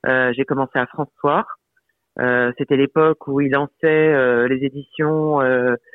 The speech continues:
les éditions, euh, par département. Euh, concept qui a été bien repris par Le Parisien par la suite. Euh, ensuite, j'ai travaillé chez Rock and Folk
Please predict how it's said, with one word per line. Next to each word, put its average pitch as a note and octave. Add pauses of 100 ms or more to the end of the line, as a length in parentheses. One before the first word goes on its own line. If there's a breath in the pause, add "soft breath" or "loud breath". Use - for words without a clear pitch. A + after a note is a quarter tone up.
(260 loud breath)
les C#3+
éditions, D3+
euh, C3
par C3+
département. D3 (1000 loud breath)
Euh, B2 (100)
concept C#3+
qui -
a B2
été B2
bien D#3+
repris D#3+
par C3
Le C3
Parisien B2+
par B2
la A2+
suite. - (1040 loud breath)
Euh, C3+
ensuite, D#3
j'ai D#3+
travaillé D#3+
chez -
Rock D#3+
and D3+
Folk E3